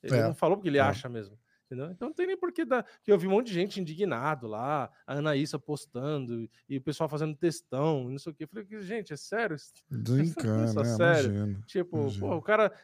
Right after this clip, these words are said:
Speaker 1: nitidamente tá falando isso pra causar, e
Speaker 2: É.
Speaker 1: vocês tão caindo na isca, tipo, entendeu?
Speaker 2: É verdade,
Speaker 1: É isso.
Speaker 2: é isso mesmo. Bom, mais alguma coisa, senhor Vinícius?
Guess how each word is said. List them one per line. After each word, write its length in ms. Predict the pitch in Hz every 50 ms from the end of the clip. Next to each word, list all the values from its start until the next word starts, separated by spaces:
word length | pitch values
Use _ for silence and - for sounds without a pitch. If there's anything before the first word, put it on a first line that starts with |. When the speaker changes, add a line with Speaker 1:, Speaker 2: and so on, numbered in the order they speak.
| _ -
Speaker 1:
nitidamente 720 | 175 226 277 - 240 202 208 170 170 185 226 226 - -
tá 140 | 226 233
falando 480 | 233 - - 196 175 170 185 185 160 151
isso 340 | 160 185 175 - - 254 - _ _ _ _ _ _ _ _ _
pra 840 | 202 196 196 208 220 220 226 233 240 240 240 240 233 233 226 220 226 _ _
causar, 600 | - 240 247 262 254 185 156 185 214 269 277 247 - _ -
e 80 | - 123
Speaker 2:
É. 120 | 127 139
Speaker 1:
vocês 240 | 180 175 - 208 196
tão 120 | - 226 226
caindo 380 | - 247 247 247 262 254 262
na 140 | 254 269 254
isca, 420 | 269 277 - - - 120 117 120
tipo, 480 | 117 - _ _ - 123 117 113 117 - _ _ _ _ _ _ _ _
entendeu? 300 | _ - 131 147 117 117
Speaker 2:
É 40 | 120
verdade, 380 | 120 135 156 170 170 156 160 196
Speaker 1:
É 40 | 226
isso. 320 | 214 185 - _ _ 143
Speaker 2:
é 60 | 120 120
isso 180 | 123 - -
mesmo. 240 | 160 143 135 135 131 - _ _ _ _ _ _ - - _ _ _ _ -
Bom, 220 | 147 110 104 - _ _ _ _ _ - - _ _ _ _ _ _ _ _ _ _ _ _ _ _ _
mais 180 | 180 202 214 185
alguma 180 | 165 156 147
coisa, 360 | - 226 240 185 139 120 113
senhor 500 | 101 - - 131 131 135 139 135 131 123
Vinícius? 680 | 120 117 113 127 127 120 120 117 - - - - -